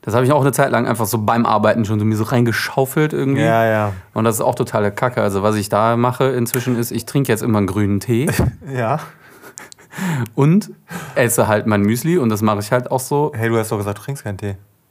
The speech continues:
Speaker 1: Ja, das stimmt. Bis da, bis vor, ich glaub, vor zwei Wochen hab ich
Speaker 2: Okay.
Speaker 1: da, da hab ich tatsächlich
Speaker 2: Okay.
Speaker 1: so, genau. Ne? Ähm,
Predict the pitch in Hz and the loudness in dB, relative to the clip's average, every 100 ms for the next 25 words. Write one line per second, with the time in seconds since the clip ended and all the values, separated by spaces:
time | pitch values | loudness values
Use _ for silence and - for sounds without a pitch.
0 | _ - 123 135 - - 117 - 160 240 | _ 2 4 4 0 -2 -2 2 4 4
1 | - - _ _ - - 156 156 143 135 | 0 -18 _ _ -12 0 0 2 0 2
2 | 156 - - 160 151 151 151 - _ _ | 0 0 2 4 4 2 0 -6 _ _
3 | - 123 143 135 - 143 131 113 95 127 | -6 0 0 0 0 2 2 2 2 2
4 | 120 107 92 90 117 117 - 123 147 170 | 2 0 0 0 0 0 0 2 4 2
5 | 110 120 104 98 92 - 120 101 92 - | 0 0 2 0 -4 -6 -2 -2 -2 -6
6 | - - - - - - 156 214 - 120 | -20 -20 -20 -20 -8 0 2 2 0 0
7 | 117 120 120 127 | 2 2 0 -2